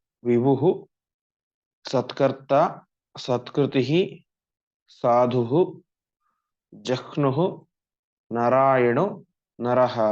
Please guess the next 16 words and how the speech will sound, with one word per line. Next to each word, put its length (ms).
ಎಂಬುದಾಗಿ 760
ಒಟ್ಟು 260
ಹನ್ನೊಂದು 480
ನಾಮಗಳ 440
ಚಿಂತನೆ 440
ಎಂಬುದು 520
ಈ 60
ಶ್ಲೋಕದಲ್ಲಿ 720
ಇದೆ. 140
ಮೊದಲ 340
ನಾಮ 340
ಸುಪ್ರಸಾದಃ 1160
ಅಂತ. 340
ಸುಪ್ರಸಾದಃ 760
ಎನ್ನುವಂತಹ 600
ಶಬ್ದಕ್ಕೆ 560